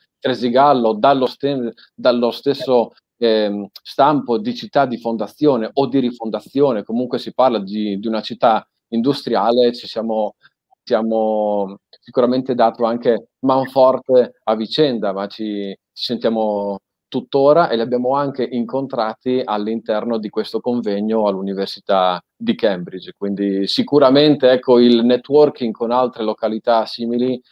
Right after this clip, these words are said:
a mio avviso, non può fare altro che arricchire tutto il lavoro, che arricchire le idee anche, perché semplicemente un'idea che possiamo avere noi può benissimo essere replicabile e replicata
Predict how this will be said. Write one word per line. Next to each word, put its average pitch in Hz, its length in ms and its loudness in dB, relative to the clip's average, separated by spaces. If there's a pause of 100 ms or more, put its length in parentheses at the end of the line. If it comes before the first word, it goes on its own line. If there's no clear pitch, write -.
(180)
a 113 100 0
mio 135 140 2
avviso, 139 300 2
non 127 240 0
può 131 140 2
fare 127 260 2
altro 127 360 2
che 139 180 0
arricchire 117 960 -2
tutto - 300 -10
il 107 40 -2
lavoro, 101 400 -2
che 131 200 -2
arricchire 131 760 0 (160)
le 123 180 -2
idee 113 380 0
anche, 110 360 -4
perché 110 280 -12
semplicemente 131 840 -2 (180)
un'idea 135 560 4
che 131 160 -2
possiamo 123 680 0 (120)
avere 120 320 -2
noi 139 320 0
può 113 340 0 (140)
benissimo 123 560 -2
essere 110 500 -4 (360)
replicabile 120 960 -2 (180)
e 127 120 0
replicata 139 840 0